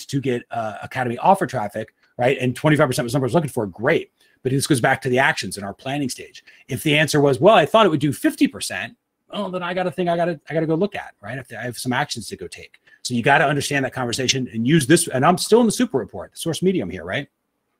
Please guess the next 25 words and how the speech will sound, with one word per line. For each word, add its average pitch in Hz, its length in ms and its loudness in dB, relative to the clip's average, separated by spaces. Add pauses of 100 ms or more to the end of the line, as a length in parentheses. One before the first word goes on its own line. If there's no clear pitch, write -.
(100)
So - 120 -10
that's 104 140 -6
why 117 60 -2
it's 110 80 -8
called 113 180 -8
source 113 220 -6
medium 127 160 -4
report. 90 300 -12 (420)
Um, 110 360 2
but, 131 320 2
uh, 110 260 0
it 131 100 -2
works 139 300 4
really 143 280 0
well 113 220 0
when 101 100 -4
you 110 40 -6
understand 117 240 -4
the 110 40 -8
traffic 104 260 -6
sources. - 500 -14
It'll 95 140 -14
pull - 220 -20
that 87 140 -12
out. 87 180 -18